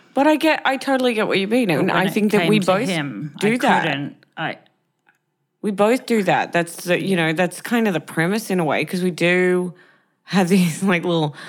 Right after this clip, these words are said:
Speaker 1: little blinders on where we're not actually looking.
Speaker 2: Yeah, but <sighs> I, in this case, I think it's different and it's more complicated than
Speaker 1: It's
Speaker 2: that.
Speaker 1: very complicated, and that's what I felt, and that's how I felt doing this.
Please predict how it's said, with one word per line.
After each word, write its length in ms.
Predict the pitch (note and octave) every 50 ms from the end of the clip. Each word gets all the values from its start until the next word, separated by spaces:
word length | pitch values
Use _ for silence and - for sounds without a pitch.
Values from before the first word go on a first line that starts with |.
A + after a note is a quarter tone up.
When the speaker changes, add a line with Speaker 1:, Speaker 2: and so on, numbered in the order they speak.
| - - -
Speaker 1:
little 180 | - G#3 E3+
blinders 520 | B2+ F3 F#3+ G3+ A#3 B3 B3 A3+ G3 F#3+ E3+
on 300 | F#3 F3+ F#3 F#3+ G3 G3
where 160 | F#3 F3+ F3+
we're 120 | F3 F3+ F3
not 260 | F3 F3+ F#3 - -
actually 460 | - - G3 - - - F#3 F3+ F3
looking. 580 | D#3+ F3+ G3 B3+ C4 - C4 E3+ C#3+ A2+ D2+ D#2
Speaker 2:
Yeah, 200 | D3+ C#4 C#4+ C#4
but 360 | A#3+ C4+ - - - - - -
<sighs> 600 | - F3+ F3 F#3 - - - - - - - -
I, 380 | G3 G3 A#3 B3 B3+ B3+ G#3+ - -
in 220 | A#3 A3+ A3+ A3+
this 260 | G#3 C4 D4+ D#4 -
case, 300 | - - A3 F#3+ G3 F#3+
I 100 | G#3 F3+
think 180 | F#3+ G3+ A3 G#3
it's 180 | G#3 G3 - -
different 600 | F#3 E3+ - G#3+ B3 C#4+ - - E3 C#3+ D3 C#3+
and 140 | C#3+ D3+ D#3 D#3
it's 200 | - - - -
more 380 | F3+ F#3 G3 G3+ A3 A3+ A#3 A3+
complicated 840 | - - B3 B3+ D4 D4+ D#4 D4+ - G3 D3 A#2+ - - F#2+ F#2+ -
than 80 | - F3
Speaker 1:
It's 80 | - -
Speaker 2:
that. 80 | - E3+
Speaker 1:
very 300 | F3+ E3+ E3 D#3+ D#3+ D#3
complicated, 720 | D3+ D#3 C#3+ C3+ C3 D3+ C#3+ - C#3+ C#3 B2 C3 C#3 C#3+
and 140 | D3+ D3+ D3+
that's 240 | D3 D3 D3 - -
what 140 | D3 C#3+
I 100 | C#3 A#2+ C#3
felt, 340 | C#3 - C3 B2 - - -
and 140 | - - D3
that's 160 | C#3+ C3+ -
how 80 | - C#3+
I 100 | C#3+ C#3+
felt 280 | C#3 - C#3 C3+ A#2 -
doing 280 | - G#2 - - -
this. 380 | D2+ - - - - - -